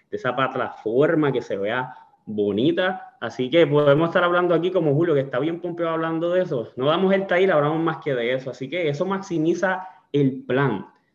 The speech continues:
Aunque tú no conozcas el plan, si te enfocas en lo gratis, vas a maximizar más los residuales. ¿Está bien?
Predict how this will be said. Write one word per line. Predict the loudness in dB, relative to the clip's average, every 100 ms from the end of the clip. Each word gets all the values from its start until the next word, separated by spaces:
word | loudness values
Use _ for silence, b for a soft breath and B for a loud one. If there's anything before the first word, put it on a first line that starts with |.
| _
Aunque | -4 -2 0
tú | 2
no | 2
conozcas | 4 2 0 0
el | 0 0
plan, | -2 -2
si | -2
te | -2
enfocas | -4 -4 -4
en | 0
lo | 0 0
gratis, | -2 -2 -2
vas | -2 -2
a | -2
maximizar | -2 -4 -4 -4 -4 -2 0
más | 0 0
los | -2 -2
residuales. | -4 -8 -6 -8 -8 -14
¿Está | _ -4
bien? | 0 0 -4